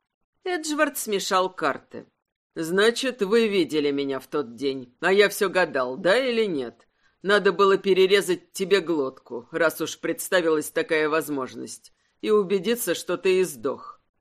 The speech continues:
Что же вам помешало?" Эджвард пожал плечами. "Откровенно говоря, я не рассчитывал, что вы дотянете до рассвета с такой дырой в бедре.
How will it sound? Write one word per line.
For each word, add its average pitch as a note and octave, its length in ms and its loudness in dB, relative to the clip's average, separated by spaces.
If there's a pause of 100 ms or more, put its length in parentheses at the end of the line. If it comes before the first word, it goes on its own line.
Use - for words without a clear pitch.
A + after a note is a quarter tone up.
(240)
Что - 300 2
же F#3+ 160 2
вам F#3 220 6
помешало?" B2 800 -4 (340)
Эджвард C#4+ 600 -2
пожал G#3 380 0
плечами. C#3 760 -6 (380)
"Откровенно G3 720 2
говоря, F#3 460 4
я F3+ 160 2
не F3+ 160 0
рассчитывал, E3 720 0
что E3 220 -4
вы D#3+ 120 0
дотянете D#3 560 -2
до D3+ 160 0
рассвета D3+ 600 -2
с - 100 -12
такой E3+ 340 -2
дырой D3+ 360 0
в - 100 -16
бедре. C3+ 500 -6